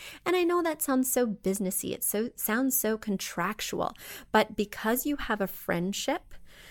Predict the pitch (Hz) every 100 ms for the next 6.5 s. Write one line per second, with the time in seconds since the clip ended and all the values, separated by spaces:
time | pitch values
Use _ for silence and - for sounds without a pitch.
0 | - - - - 208 226 180 214 240 247
1 | 202 208 - 175 180 - 185 190 - -
2 | - - - - - - 214 196 190 185
3 | - 180 185 - 170 - 170 170 - -
4 | - - - 220 214 220 - 269 262 294
5 | 302 240 214 - 202 185 185 - 180 -
6 | - 180 180 180